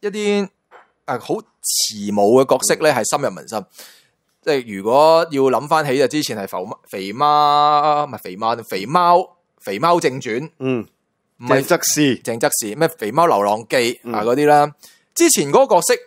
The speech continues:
Speaker 1: 肥貓個阿媽唔係佢演㗎，
Speaker 2: 嗯。
Speaker 1: 啊，另外一個女人演㗎。之後變咗，啊，A T V呢，變咗阿鮑姐。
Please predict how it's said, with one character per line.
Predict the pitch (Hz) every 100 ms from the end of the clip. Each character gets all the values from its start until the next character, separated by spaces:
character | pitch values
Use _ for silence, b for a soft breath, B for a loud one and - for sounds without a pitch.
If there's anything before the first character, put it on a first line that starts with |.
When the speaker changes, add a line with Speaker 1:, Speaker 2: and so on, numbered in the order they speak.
| _ -
Speaker 1:
肥 | 135
貓 | 220 233 233 226 226 226 226
個 | 220 165
阿 | 160
媽 | 202 190
唔 | 113
係 | 104
佢 | 107
演 | 110 101 113
㗎， | 104 - _
Speaker 2:
嗯。 | 78 _
Speaker 1:
啊， | 107
另 | 135 156
外 | 175
一 |
個 | 190
女 | 151
人 | 139 147
演 | 117 113
㗎。 | 113 104
之 | 277
後 | 220
變 | 185 151
咗， | 160
啊 | 185 147 147
，A | 185
T | 185 180
V | 180
呢， | 170
變 | 127
咗 | 131
阿 | 131
鮑 | 78 76
姐。 | - -